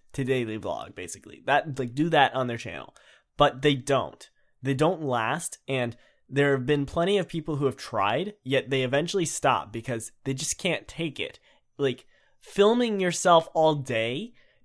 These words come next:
it messes with relationships, it distracts you from so much stuff because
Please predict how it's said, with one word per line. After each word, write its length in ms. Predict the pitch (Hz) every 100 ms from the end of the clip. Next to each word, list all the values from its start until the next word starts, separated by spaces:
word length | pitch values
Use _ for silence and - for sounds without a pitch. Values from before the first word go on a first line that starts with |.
| -
it 160 | 165
messes 400 | 147 151 202 233
with 220 | 190 170 139
relationships, 840 | 127 123 175 196 220 - 226 -
it 120 | 147 127
distracts 640 | - - 131 127 143 -
you 100 | 202
from 180 | 208 135
so 260 | - 143 143
much 200 | 147 143
stuff 400 | - 110 131 -
because 420 | 139 135 120 -